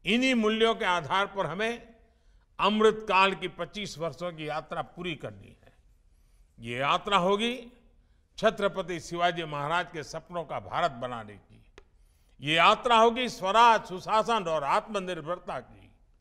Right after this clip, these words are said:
ये यात्रा होगी विकसित भारत की। पुनः एकदा आपल्या सर्वांना तीन सौ पचासव्या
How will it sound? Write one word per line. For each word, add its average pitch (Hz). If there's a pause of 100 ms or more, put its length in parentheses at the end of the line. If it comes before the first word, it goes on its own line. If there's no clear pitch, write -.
(400)
ये 131
यात्रा 190
होगी 185
विकसित 165
भारत 160
की। 113 (1400)
पुनः 247
एकदा 208 (1120)
आपल्या 208
सर्वांना 233 (1400)
तीन 226
सौ 220 (240)
पचासव्या 214